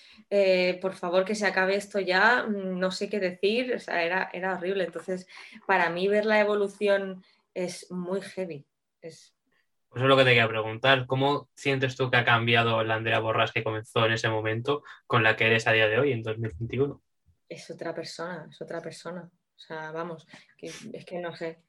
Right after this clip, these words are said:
Speaker 1: O sea, yo ahora mismo encima del escenario, es que es, siento que es mi lugar favorito del mundo.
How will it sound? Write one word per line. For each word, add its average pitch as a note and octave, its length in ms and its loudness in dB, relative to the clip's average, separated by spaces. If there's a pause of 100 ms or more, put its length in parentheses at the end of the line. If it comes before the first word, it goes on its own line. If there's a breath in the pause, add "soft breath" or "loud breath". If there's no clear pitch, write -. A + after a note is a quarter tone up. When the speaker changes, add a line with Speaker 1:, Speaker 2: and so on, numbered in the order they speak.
(120)
Speaker 1:
O F#3 60 -14
sea, F3+ 140 -2
yo F3 140 0
ahora F#3 140 4
mismo G3 200 -2
encima G3+ 300 0
del G3 80 0
escenario, G3+ 680 -4 (760 soft breath)
es F#3+ 140 -4
que G#3 300 0
es, G3 280 -8 (200)
siento A3+ 500 2
que G#3+ 240 2 (200)
es F#3 200 -10
mi F#3 300 -4
lugar F#3 380 0
favorito F#3 460 -2
del E3+ 200 -4
mundo. F#3 360 -8